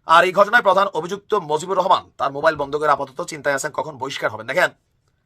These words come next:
মানুষ পরিবর্তন চায়, কিন্তু দৃশ্যত বিএনপির একদম ঊর্ধ্বতন লেভেলে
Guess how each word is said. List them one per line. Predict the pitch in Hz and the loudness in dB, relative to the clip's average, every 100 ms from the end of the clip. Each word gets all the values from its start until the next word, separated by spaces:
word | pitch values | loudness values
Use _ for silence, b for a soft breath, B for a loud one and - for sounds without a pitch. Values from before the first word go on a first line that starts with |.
| _ _ _ | _ _ _
মানুষ | 135 160 - | -2 -2 -2
পরিবর্তন | 151 147 165 151 | -4 -4 -6 -6
চায়, | 117 80 _ _ _ _ _ _ _ | -8 -10 _ _ _ _ _ _ _
কিন্তু | 190 185 | -2 -2
দৃশ্যত | 160 - 233 - _ _ _ _ _ _ _ | 0 0 0 -2 _ _ _ _ _ _ _
বিএনপির | 160 165 185 180 | -8 -4 0 0
একদম | 190 175 | -2 -6
ঊর্ধ্বতন | 160 202 214 185 | -10 -6 -4 0
লেভেলে | 143 156 | 0 0